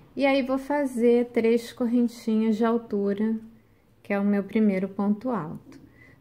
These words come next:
Toda essa carreira vai ser praticamente ponto sobre ponto, né? Do mesmo jeito que a gente fez a, a gola, o decote. O problema é que aqui a gente tá na lateral,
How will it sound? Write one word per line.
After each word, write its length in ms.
Toda 320
essa 240
carreira 1000
vai 280
ser 260
praticamente 760
ponto 440
sobre 380
ponto, 760
né? 180
Do 100
mesmo 400
jeito 300
que 80
a 40
gente 360
fez 680
a, 880
a 180
gola, 680
o 80
decote. 840
O 80
problema 540
é 40
que 160
aqui 560
a 40
gente 340
tá 140
na 160
lateral, 1000